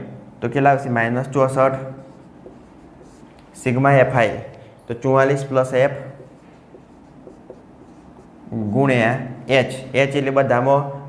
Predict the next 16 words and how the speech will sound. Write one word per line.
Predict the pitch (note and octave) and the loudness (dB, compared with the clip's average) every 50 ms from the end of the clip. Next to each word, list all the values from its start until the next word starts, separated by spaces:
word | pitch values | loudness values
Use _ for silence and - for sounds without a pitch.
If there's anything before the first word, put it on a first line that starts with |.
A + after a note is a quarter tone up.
| - A#2 | -2 0
વર્ગ | B2+ C3+ C#3 C3 | 2 2 2 2
લંબાઈ | C#3+ C#3 C3+ C#3 C#3+ | 2 2 2 2 2
કેટલી? | C#3 D#3 E3+ E3+ D#3 | 2 2 0 0 0
બે, | C#3 C3 C#3 C#3 | 0 0 0 2
બેનો | C#3 C#3 C3+ C#3 C3+ | 4 4 4 2 2
તફાવત | C#3 B2+ A#2 A#2 A#2+ A2 A#2 B2+ B2+ - | 2 2 0 2 2 2 2 2 0 -2
છે. | - D3 | -2 0
ઉધ્વ | A#2+ A#2+ A#2 B2 C3+ C#3 | 0 0 0 0 0 0
સીમા | C#3 C#3 C#3+ C#3 D3+ D#3 | 0 0 -2 0 0 2
માઇનસ | D3 B2+ A#2 A#2 A#2+ C3+ C#3 - - | 2 0 0 0 -2 -2 -4 -2 0
અધઃ | C3+ C3 A2+ B2 A#2+ B2 A#2+ - | 2 2 4 4 2 2 0 -2
સીમા. | A#2+ G2 F#2 G2 G#2 G2+ - - - - | -4 -6 -4 -6 -6 -8 -12 -16 -10 -6
તો | A2+ | -4
બે. | A2 A2+ A#2+ G#2+ - - - - - - - - - - - - - - - - - - - - - - - - - - - - - - - - - - - - - - - - - - - | -2 0 0 0 0 -2 -6 -10 -12 -16 -18 -18 -20 -20 -20 -20 -20 -20 -20 -20 -20 -20 -20 -20 -20 -20 -20 -20 -20 -20 -20 -20 -20 -20 -20 -20 -20 -20 -20 -20 -20 -20 -20 -20 -18 -10 -6
ચલો, | A2+ G#2+ A2 G#2+ A2 G#2+ | -2 0 2 2 2 2
વીસ | G#2+ A#2 B2+ C#3 D3 D#3 D3+ - - - | 2 2 4 4 4 2 2 0 -4 -8